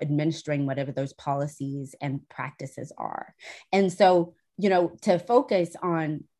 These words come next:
making certain people feel badly is to miss the point quite fundamentally, especially because, you know, the people who suffer from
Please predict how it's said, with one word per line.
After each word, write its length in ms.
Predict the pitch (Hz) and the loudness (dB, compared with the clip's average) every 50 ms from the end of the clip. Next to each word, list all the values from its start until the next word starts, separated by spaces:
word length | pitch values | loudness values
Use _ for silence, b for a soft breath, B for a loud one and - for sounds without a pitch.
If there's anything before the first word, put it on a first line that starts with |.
| _ _ - | _ _ -2
making 500 | 170 180 180 202 214 214 196 160 151 147 | 0 2 2 2 0 0 0 0 0 0
certain 340 | - 196 175 175 175 170 156 | 0 0 0 2 2 -2 -4
people 320 | - 170 165 - 151 156 | -4 -6 -6 -4 -6 -8
feel 260 | 151 - 156 156 147 | -8 -6 -4 -4 -4
badly 800 | 143 135 - 156 165 220 269 262 202 165 160 151 143 139 135 - - | -4 -4 -4 0 2 2 4 2 2 0 -2 -2 -2 -4 -4 -6 -4
is 360 | 156 165 156 147 151 - - | -2 -2 -2 -2 -6 -10 -14
to 560 | - - - - 160 151 147 147 147 143 143 b b b b b b _ _ - | -16 -16 -10 -6 -4 -2 -2 -2 -2 -4 -6 b b b b b b _ _ -2
miss 320 | 170 170 180 202 202 - | 0 2 2 0 -2 -4
the 100 | - 147 | -8 -10
point 380 | - - - 277 254 196 - - | -10 -6 -4 -2 -2 -2 -2 -4
quite 260 | - - 170 160 - | -2 -2 -2 -2 -2
fundamentally, 760 | - 180 165 160 151 156 165 185 214 220 - 202 160 156 143 | -4 -2 -2 0 0 0 0 0 -2 -2 -2 -4 -2 -2 -2
especially 440 | 147 - - 247 269 262 - 208 185 | -4 -4 -2 -2 -2 -2 -2 -4 -6
because, 800 | 170 160 160 - - - 233 220 185 170 165 160 156 147 147 b b b b b b _ _ - | -6 -6 -8 -10 -6 -2 0 2 4 4 2 2 0 -2 -8 b b b b b b _ _ -2
you 100 | 190 185 | 0 2
know, 100 | 180 165 | 2 2
the 100 | 165 170 | 2 0
people 400 | - - 262 247 - 233 196 170 | -2 -4 -6 -2 0 0 0 2
who 140 | 175 165 160 | 0 -2 -2
suffer 440 | - - 247 247 277 - - 202 | -2 -2 -2 -2 -2 0 -2 -2
from 460 | 190 - - 151 147 147 143 147 - | -2 -2 -4 -4 -2 -2 -2 -4 -6